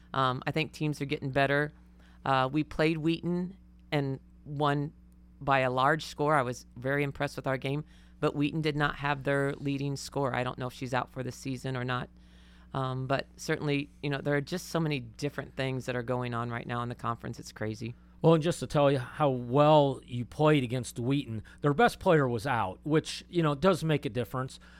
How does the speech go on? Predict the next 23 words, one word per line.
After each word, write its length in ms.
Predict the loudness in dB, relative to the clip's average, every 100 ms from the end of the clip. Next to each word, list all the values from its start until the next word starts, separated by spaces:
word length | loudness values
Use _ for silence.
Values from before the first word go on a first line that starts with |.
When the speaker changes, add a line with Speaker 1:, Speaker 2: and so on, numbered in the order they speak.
| -12 -2
Speaker 2:
Um, 180 | 0 0
I 80 |
mean, 180 | 0 2
last 280 | 2 2 2
year, 100 | 0
if 120 | 2
you 60 | 0
didn't 140 | 0
have 140 | 0 -2
Kendall 240 | -4 -4
Sosa, 400 | 2 4 4 2
you 120 | 0
might 160 | 0 -2
have 100 | -2
thought 240 | 0 0
that 220 | 0 -2 -2
would 100 | -2
have 100 | -2
been, 280 | -2 -4 -8
you 80 |
know, 140 | -10 -2
tough. 200 | -2 -2 -6 -20 -6
But 260 | 4 4